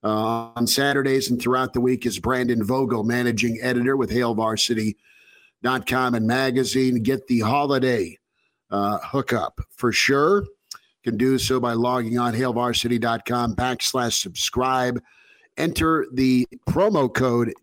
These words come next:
G B R and save ten bucks on that subscription. Uh, in honor of Caleb Williams, I do believe Brandon Vogel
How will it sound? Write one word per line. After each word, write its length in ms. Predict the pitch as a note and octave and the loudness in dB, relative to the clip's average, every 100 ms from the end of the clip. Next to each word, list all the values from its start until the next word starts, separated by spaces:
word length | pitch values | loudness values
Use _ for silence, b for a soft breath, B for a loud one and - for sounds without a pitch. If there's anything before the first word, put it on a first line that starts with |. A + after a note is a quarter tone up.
| G#2+ | -4
G 500 | - A#2 D#3 F3+ E3 G#2+ | 0 2 2 2 -2 -4
B 300 | A#2 C#3 D#3+ - | 0 2 2 0
R 580 | C3+ A2+ D2 E2+ A2 - b b b b b | 0 2 0 -2 -2 -6 b b b b b
and 220 | F#2+ G2+ G#2 | -4 -2 -2
save 340 | B2+ B2 A#2+ | 0 0 0
ten 260 | B2 B2 A2 | -2 -2 0
bucks 360 | A#2 A2+ - | -2 -4 -4
on 200 | A#2 A2+ | -2 -2
that 240 | A2 A2+ - | -2 -4 -10
subscription. 840 | F2+ - - B2+ - C3 B2 A#2+ B B B B - | -12 -10 -4 -2 0 0 0 -4 B B B B -4
Uh, 240 | G#2+ A2+ A2+ | -2 0 0
in 140 | C3+ | 0
honor 320 | C3 C#3+ C#3 | 2 2 2
of 140 | C3+ G#2+ | 0 0
Caleb 460 | C#3 C#3 C3 A#2 | 0 2 2 0
Williams, 520 | A2 C3+ C3+ B2+ A#2+ - | 2 2 2 2 0 0
I 140 | B2 | 0
do 320 | A#2+ G#2+ D3 | 0 2 2
believe 520 | C#3 C3+ B2+ B2+ A2+ G2+ | 2 2 2 2 0 0
Brandon 460 | B2 B2 A#2 A2+ | 0 0 0 0
Vogel 600 | G#2 B2 A#2 A#2 A2 G#2 | 0 0 0 0 -2 -4